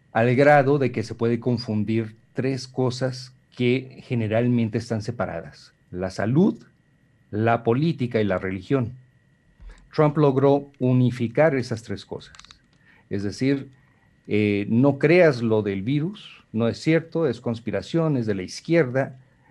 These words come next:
Y entonces, eh, en los Estados Unidos se, se tornó un ambiente donde si al inicio, si tú utilizabas, y muchas veces hasta la fecha,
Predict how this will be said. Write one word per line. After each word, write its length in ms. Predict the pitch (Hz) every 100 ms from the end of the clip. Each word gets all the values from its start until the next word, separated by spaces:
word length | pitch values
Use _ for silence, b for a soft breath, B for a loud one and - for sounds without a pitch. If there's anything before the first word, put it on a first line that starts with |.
| b
Y 120 | - 135
entonces, 460 | 135 151 151 151
eh, 100 | 151 -
en 140 | 139
los 160 | 135 -
Estados 360 | 120 143 147 151
Unidos 320 | 147 143 135
se, 240 | 135 123
se 160 | - 120
tornó 280 | 120 110 127
un 140 | 139
ambiente 520 | 135 123 127 123 127
donde 280 | 117 113 104
si 400 | 104 101 104 - -
al 160 | 98 104
inicio, 420 | 117 151 127 110
si 140 | 104
tú 160 | 110 143
utilizabas, 840 | 160 143 113 143 151 107 90 -
y 140 | 123 104
muchas 380 | 104 131 131
veces 220 | 117 113 117
hasta 220 | 107 104
la 100 | 92
fecha, 380 | 131 127 -